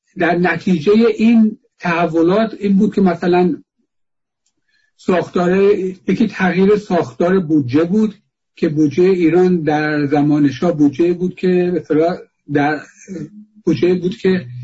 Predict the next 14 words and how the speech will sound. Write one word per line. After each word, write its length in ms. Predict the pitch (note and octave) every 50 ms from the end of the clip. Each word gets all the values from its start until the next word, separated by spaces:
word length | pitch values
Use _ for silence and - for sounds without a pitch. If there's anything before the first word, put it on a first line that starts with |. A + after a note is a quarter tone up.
| - - - - - -
این 260 | E3+ E3+ E3+ E3 D#3+
فروش 400 | D3 - - E3+ D3+ D3 C3 B2
نفت 460 | D#3 D#3 D3+ E3 F3+ G3+ G3+ F#3+ - _
تبدیل 380 | - - D3 C#3 - E3 D3+ D3+
اون 180 | D3+ D3 C#3+
به 180 | C#3 B2+ D3 C#3+ -
ارز 380 | - D#3 F3+ G3 G#3 G3 G3 - E3+
و، 40 | D#3 C#3 C#3 C#3+ C#3+ D3+
و 40 | D3+
واردات 840 | D3 C#3+ C3+ C#3+ C#3+ C#3 C#3 C#3 B2 A#2+ C#3+ D#3 G3 A3 A3 - _ _
و 240 | C#3+ D#3 E3 F3+ F3+
خروج 400 | - - - E3+ D#3 D#3 D3 E3 E3 - -
ارزی 380 | D#3 D3+ D#3 D3+ D3 C#3+ D#3+ D3
که 460 | - - F3 D#3+ D#3+ D#3+ E3 D#3+ -